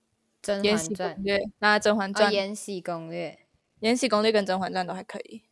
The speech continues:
Speaker 2: 都不错，都是大制作这种古装剧嘛。
Speaker 1: 嗯。
Speaker 2: 都还可以，
Speaker 1: 但是我不太喜欢看古装剧，
Speaker 2: 请个看。
Speaker 1: 所以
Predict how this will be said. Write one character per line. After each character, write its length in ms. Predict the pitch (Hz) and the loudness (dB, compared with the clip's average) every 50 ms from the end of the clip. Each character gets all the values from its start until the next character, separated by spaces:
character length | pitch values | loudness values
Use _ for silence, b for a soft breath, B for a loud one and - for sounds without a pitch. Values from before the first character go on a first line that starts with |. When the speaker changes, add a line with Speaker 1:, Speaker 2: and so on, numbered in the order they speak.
| _ _ _ | _ _ _
Speaker 2:
都 100 | - 226 | -6 -6
不 80 | 220 240 | -6 -4
错， 240 | - - 277 262 247 - _ _ - - _ _ _ _ _ _ | -2 -2 -2 -2 -2 -8 _ _ -20 -20 _ _ _ _ _ _
都 120 | - 254 254 | 6 6 6
是 160 | 233 - 285 | 8 4 4
大 200 | 254 - 240 226 | 6 6 6 6
制 200 | 226 214 - 220 | 6 2 -2 -4
作 240 | 202 - 226 190 180 | 0 2 2 2 2
这 100 | 180 - | 0 -2
种 320 | 180 - - - - - _ _ _ | -4 -4 -4 -4 -8 -16 _ _ _
古 140 | - 190 | -4 -4
装 220 | 175 - - - 214 | -4 -4 -6 -8 -10
剧 160 | - - - | -12 -12 -14
嘛。 120 | - - - - _ _ _ _ _ _ _ _ _ _ _ _ | -14 -16 -18 -20 _ _ _ _ _ _ _ _ _ _ _ _
Speaker 1:
嗯。 240 | 208 208 196 175 165 | -10 -10 -8 -6 -4
Speaker 2:
都 100 | 143 247 | -2 2
还 100 | 247 240 220 214 | 4 4 4 2
可 180 | - - 220 | 2 0 0
以， 40 | 208 | 2
Speaker 1:
但 100 | 196 571 | 2 4
是 120 | 587 622 587 | 4 6 4
我 120 | 262 220 | 4 4
不 100 | 247 294 | 2 0
太 160 | 311 349 359 | 2 2 2
喜 100 | - - | 2 2
欢 120 | 226 190 202 | 0 -2 -2
看 200 | 220 233 233 226 | -2 -4 -6 -6
古 200 | - 180 143 139 | -8 -10 -12 -12
装 300 | - - 143 139 143 165 - | -12 -14 -14 -14 -14 -18 -20
剧， 140 | - - 160 | -20 -20 -20
Speaker 2:
请 20 | |
个 80 | - _ | -20 _
看。 200 | _ _ - - | _ _ -12 -6
Speaker 1:
所 140 | 208 196 | -4 -2
以 60 | 175 | -2